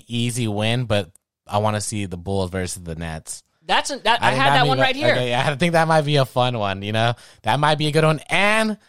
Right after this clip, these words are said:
Speaker 1: just because I'm on the hype train, Grizzly versus Mavs.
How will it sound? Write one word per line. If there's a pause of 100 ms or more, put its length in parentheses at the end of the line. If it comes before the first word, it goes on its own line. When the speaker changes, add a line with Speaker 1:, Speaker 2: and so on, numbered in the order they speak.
(300)
Speaker 1:
just
because
I'm
on
the
hype
train, (480)
Grizzly
versus
Mavs.